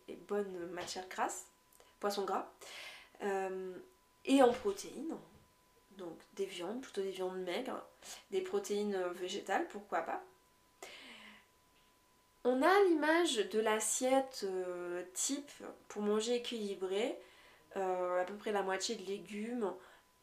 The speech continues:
un quart de féculents, un quart de protéines. Ouais, c'est, c'est à peu près ça. Alors bien sûr,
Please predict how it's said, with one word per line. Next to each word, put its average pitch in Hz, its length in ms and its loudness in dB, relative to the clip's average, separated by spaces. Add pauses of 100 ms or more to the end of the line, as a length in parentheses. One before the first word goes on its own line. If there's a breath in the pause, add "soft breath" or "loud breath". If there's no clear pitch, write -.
(100)
un 214 200 6
quart 220 280 0
de 202 80 -2
féculents, 208 320 -4
un 208 100 -2
quart 208 180 -2
de 196 80 -4
protéines. 185 460 -10 (240)
Ouais, - 100 -10 (100)
c'est, - 300 -8
c'est - 160 -4
à 226 140 8
peu 285 160 0
près 233 160 2
ça. 208 340 0
Alors 185 200 -4
bien 196 200 0
sûr, 240 320 0